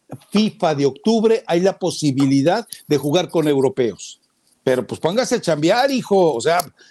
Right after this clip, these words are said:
ponte a hacer lo tuyo y sacrifica los centavitos, di, págame los viáticos, voy, te juego, te lleno el estadio, bueno, te, te lleno medio estadio, o te,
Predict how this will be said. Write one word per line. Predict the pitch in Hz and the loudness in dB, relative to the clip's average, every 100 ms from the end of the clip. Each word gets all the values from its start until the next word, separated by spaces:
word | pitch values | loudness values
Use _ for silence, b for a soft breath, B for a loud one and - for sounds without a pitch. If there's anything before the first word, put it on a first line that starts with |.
| b - | b -4
ponte | 147 240 | -2 0
a | |
hacer | - 208 | 0 0
lo | 233 - | 0 0
tuyo | 214 277 247 220 160 - | 0 2 2 2 0 -2
y | 160 | -2
sacrifica | 165 156 147 220 - 226 | -2 -4 -4 -4 0 0
los | 180 | -2
centavitos, | - 151 156 147 226 233 196 151 | -4 -2 -2 0 -2 -2 -2 0
di, | 208 180 B B - | 0 0 B B -2
págame | 196 226 226 | -2 0 0
los | 185 156 | 0 2
viáticos, | 165 214 208 202 165 | 0 0 -2 -2 -2
voy, | 135 202 214 | 0 0 0
te | - | -2
juego, | 160 190 202 202 | 0 2 2 0
te | 170 139 | 0 0
lleno | 190 196 | 0 0
el | 165 | -2
estadio, | 147 180 180 | -2 0 0
bueno, | 226 208 185 B B | 0 0 -2 B B
te, | - 208 | -6 -4
te | 165 196 185 147 | 0 0 0 0
lleno | 220 233 | 0 2
medio | 220 214 220 | 0 0 -2
estadio, | - 220 202 156 190 | 0 0 0 0 0
o | 175 | 0
te, | 135 120 117 120 | 0 0 0 -2